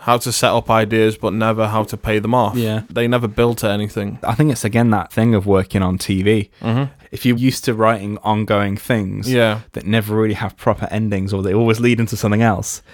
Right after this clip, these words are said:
Speaker 2: uh, you're always gonna suffer from that 'cause you're not trained at dealing with a good three-act structure.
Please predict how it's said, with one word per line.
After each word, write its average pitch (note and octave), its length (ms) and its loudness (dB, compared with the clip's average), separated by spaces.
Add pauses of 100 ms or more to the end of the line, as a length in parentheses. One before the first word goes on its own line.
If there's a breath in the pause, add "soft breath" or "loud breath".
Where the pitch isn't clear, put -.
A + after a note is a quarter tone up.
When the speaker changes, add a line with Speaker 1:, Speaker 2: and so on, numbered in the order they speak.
(440 loud breath)
Speaker 2:
uh, F#2+ 240 4
you're G#2+ 260 4
always A#2+ 240 6
gonna G2+ 200 0
suffer - 340 2
from F#2+ 240 -4
that F#2+ 200 -4
'cause G2+ 200 -6
you're G#2 100 0
not A2 240 2 (280)
trained C3 460 4
at - 140 0
dealing A2+ 340 6
with F#2+ 200 -2
a G2 100 -4
good G2+ 340 0
three-act - 540 -6
structure. - 480 0